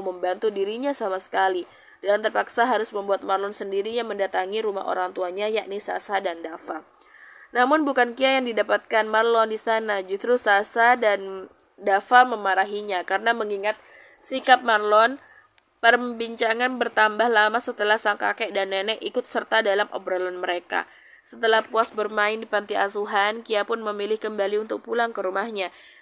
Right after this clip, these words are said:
Namun dia urungkan niatnya karena dia tahu sang suami sudah pulang.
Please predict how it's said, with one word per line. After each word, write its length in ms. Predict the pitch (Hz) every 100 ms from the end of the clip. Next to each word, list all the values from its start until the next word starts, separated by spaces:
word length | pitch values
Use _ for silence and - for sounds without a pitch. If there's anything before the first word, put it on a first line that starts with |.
| -
Namun 280 | 240 277 277
dia 120 | 247
urungkan 560 | 208 220 220 226 233 226
niatnya 400 | 208 202 233 240
karena 280 | 226 226 233
dia 280 | 220 233 240
tahu 280 | 208 190
sang 240 | 185 196 190
suami 320 | 202 196 226
sudah 240 | - 202
pulang. 400 | 180 180 180 175